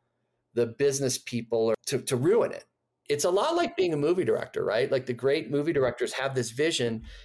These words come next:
and then the suits from the studio wanna change the ending. They wanna put certain actors or actresses in there. They wanna make it like this,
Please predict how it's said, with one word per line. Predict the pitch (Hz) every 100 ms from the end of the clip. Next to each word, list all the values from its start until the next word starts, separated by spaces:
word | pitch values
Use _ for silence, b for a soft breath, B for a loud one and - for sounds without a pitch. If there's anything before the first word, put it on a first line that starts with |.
| -
and | 127
then | 143 139
the | 127
suits | - 247 240 - -
from | 151 139
the | 131
studio | - 208 180 147 135 131 127 B _
wanna | 117 113
change | 110 120 113 107
the | 123
ending. | 208 220 196 185 151
They | 120
wanna | 107 101
put | - 101 -
certain | 120 113
actors | 120 120 123 120
or | 185
actresses | 196 196 - 156
in | 151
there. | 143 135
They | 123
wanna | 110 107 101
make | 101 95
it | -
like | 110 113
this, | 202 208 -